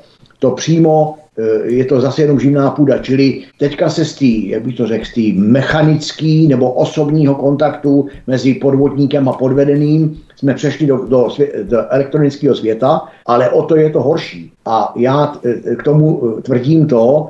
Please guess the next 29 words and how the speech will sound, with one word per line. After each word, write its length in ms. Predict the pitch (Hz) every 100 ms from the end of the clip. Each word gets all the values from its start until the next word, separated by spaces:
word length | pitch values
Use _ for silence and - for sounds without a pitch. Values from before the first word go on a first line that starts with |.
| -
že 120 | 120
jestliže 440 | 135 151 151 180 139
jsme 180 | 160 156
nebyli 280 | 156 165
v 60 | 156
té 300 | - 143 147
éře 180 | 135 156
těch 140 | 151 147
patnácti 640 | 143 135 160 151 - 143
let, 320 | 165 180 - -
čili, 440 | 131 139 127 120 - _ -
eh, 40 | 113 104 101 98 95 98 -
kdy 300 | 85 113 135
to 100 | -
ještě 180 | 135 139
fungovalo 640 | - 139 139 143 139 131 - -
v 80 | -
tváři 420 | 143 147 147 139
tvář 480 | - 165 226 175 -
ty 80 |
podvody, 600 | 131 131 123 123 107 95 - -
nebo 260 | 113 104 95 -
převážně 580 | - - 156 196 170 123
v 80 | 107
tváři 340 | 110 110 104
tvář, 420 | 113 110 104 95 -
převáděcí 540 | 117 110 117 110 -
akce 240 | 104 120
zejména, 580 | 107 127 170 151 80 -